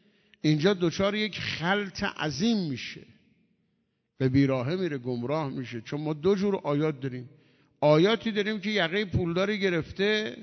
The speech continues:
و تخته اش می‌کنه. آیاتی داریم که از یک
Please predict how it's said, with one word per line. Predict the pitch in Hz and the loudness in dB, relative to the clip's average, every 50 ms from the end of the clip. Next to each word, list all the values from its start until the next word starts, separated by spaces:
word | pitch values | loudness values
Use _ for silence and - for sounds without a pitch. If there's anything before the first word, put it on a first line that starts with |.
| 185 - - _ _ _ _ _ _ _ _ _ _ _ _ _ _ | -18 -18 -20 _ _ _ _ _ _ _ _ _ _ _ _ _ _
و | 139 147 | 2 2
تخته | - - 165 156 - - - 175 | 4 2 0 0 0 -2 -2 0
اش | 165 185 220 226 185 - - - | 2 2 2 2 0 -2 -4 -6
می‌کنه. | 151 123 - - 127 120 110 107 104 - _ _ _ _ _ _ _ _ _ _ _ _ _ | -8 -10 -8 -10 -12 -10 -10 -14 -16 -18 _ _ _ _ _ _ _ _ _ _ _ _ _
آیاتی | _ 147 151 156 165 196 226 202 - 226 226 | _ 6 8 8 8 6 4 2 0 -2 0
داریم | 196 220 214 220 220 214 208 202 165 | 2 0 2 2 -2 -4 -4 -8 -10
که | _ - 190 | _ -6 -4
از | - - 151 165 143 131 139 | -2 0 -2 -2 -2 -6 -10
یک | 143 151 175 208 220 214 | -8 -2 0 0 0 0